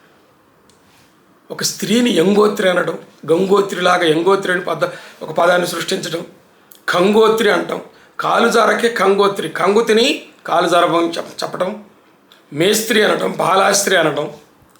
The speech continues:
ఒక పదానికి కావలసినటువంటి సరంజామా, ఒక పాటకి కావలసినటువంటి సరంజామా ఆశువుగా అప్పటికప్పుడే పుట్టించేస్తాడు వేటూరి సుందరమూర్తి. అది ప్రత్యేకత.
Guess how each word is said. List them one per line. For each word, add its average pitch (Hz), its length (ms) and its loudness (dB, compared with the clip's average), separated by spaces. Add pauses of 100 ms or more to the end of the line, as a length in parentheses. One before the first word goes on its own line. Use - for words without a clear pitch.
(1400)
ఒక - 140 -14
పదానికి 208 560 -2
కావలసినటువంటి 170 720 -4
సరంజామా, 151 640 0 (340)
ఒక 156 120 -6
పాటకి 175 400 0
కావలసినటువంటి 190 760 -2
సరంజామా 160 640 -2 (640)
ఆశువుగా 175 760 2 (100)
అప్పటికప్పుడే 190 460 -2
పుట్టించేస్తాడు - 640 -6 (140)
వేటూరి 160 260 -4
సుందరమూర్తి. 139 540 -10 (960)
అది - 180 -10
ప్రత్యేకత. - 600 -16